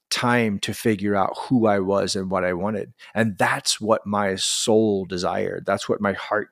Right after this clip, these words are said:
desired. And that's what I filled my time with. So I, I didn't, I didn't ignore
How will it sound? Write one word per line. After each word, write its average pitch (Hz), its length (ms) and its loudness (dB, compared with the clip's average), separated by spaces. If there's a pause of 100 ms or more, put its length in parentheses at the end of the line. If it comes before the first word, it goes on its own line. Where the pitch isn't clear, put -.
desired. 98 500 -4
And 92 80 -10
that's 104 200 -2
what 107 100 0
I 95 80 2
filled 110 320 0
my 92 140 -2
time 101 300 -4
with. - 160 -10 (340)
So 113 300 2 (160)
I, 107 220 2 (200)
I 107 160 0 (160)
didn't, 120 440 0 (840)
I 104 100 0
didn't 107 520 -4 (680)
ignore 110 960 4